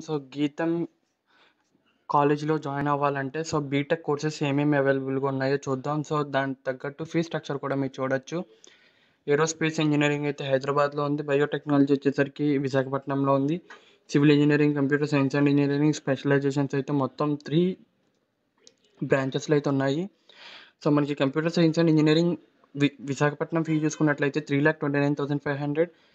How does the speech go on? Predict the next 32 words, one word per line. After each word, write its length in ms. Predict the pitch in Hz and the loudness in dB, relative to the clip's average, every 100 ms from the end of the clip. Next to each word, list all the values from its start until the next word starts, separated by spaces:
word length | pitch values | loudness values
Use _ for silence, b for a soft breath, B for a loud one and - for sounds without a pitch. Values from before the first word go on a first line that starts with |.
| b - | b -4
హైదరాబాద్ 420 | 143 156 156 165 160 | -2 0 -2 -2 0
ఫీ 100 | 156 156 | 0 0
చూసుకున్నట్లయితే 580 | 151 156 143 147 143 156 | 0 0 0 -2 -4 -4
త్రీ 100 | 147 143 | 0 0
ల్యాక్ 120 | 147 | 0
ట్వంటీ 180 | 143 139 143 | -4 -2 -2
నైన్ 120 | 139 | -2
థౌజండ్ 240 | 143 143 143 | -4 -4 -4
ఫైవ్ 120 | 139 | -2
హండ్రెడ్, 300 | 139 151 175 b b b b b - | 0 2 0 b b b b b -2
కానీ 260 | 151 151 170 170 147 | 0 2 0 -2 0
మనకి 360 | 147 143 - 151 151 151 _ _ _ - 147 | 0 -2 -4 -2 -2 -4 _ _ _ -10 -2
బెంగళూరులో 400 | 139 147 160 165 170 | 0 2 4 2 0
చూసుకుంటే 340 | 156 - 147 151 | -4 -2 -2 0
కేవలం 320 | 151 143 151 160 | 0 2 0 0
టూ 80 | 156 156 | -2 -2
ల్యాక్ 140 | 165 156 | -2 -2
ట్వంటీ 180 | 135 135 | -8 -4
ఫైవ్ 120 | 139 135 | -4 -2
థౌజండ్. 280 | 135 160 160 | 0 -2 0
So, 60 | 151 | -2
వన్ 100 | 143 139 | 0 -2
ల్యాక్ 160 | 139 151 | -4 -6
అయితే 140 | 147 156 | -8 -6
తగ్గింది. 460 | 131 127 147 135 170 - B B B B - | -8 -4 0 0 0 -4 B B B B 4
So, 80 | 165 165 | 4 6
ఈ 20 | 147 | 2
విధంగా 380 | 139 143 147 165 151 | 0 0 0 2 2
మిగతా 260 | 135 156 160 143 | 0 -2 -2 -2
కోర్సెస్ 380 | 135 139 165 - 147 | -2 -2 -4 -4 -2
and 200 | 151 147 147 143 _ - | 0 0 -2 -4 _ -4
ఫీ 100 | 151 | 2